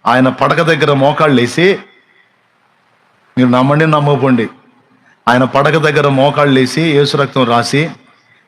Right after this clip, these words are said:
విశ్వాసంతో ప్రార్థన చేశా. దగ్గర దగ్గర అప్పటికే ఎనభై ఏళ్ళు వచ్చినాయి. దీర్ఘకాలం బతికినట్టే.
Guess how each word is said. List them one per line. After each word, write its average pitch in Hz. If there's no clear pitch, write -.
విశ్వాసంతో 143
ప్రార్థన 123
చేశా. 110
దగ్గర 123
దగ్గర 143
అప్పటికే 135
ఎనభై 127
ఏళ్ళు 139
వచ్చినాయి. 127
దీర్ఘకాలం 139
బతికినట్టే. 131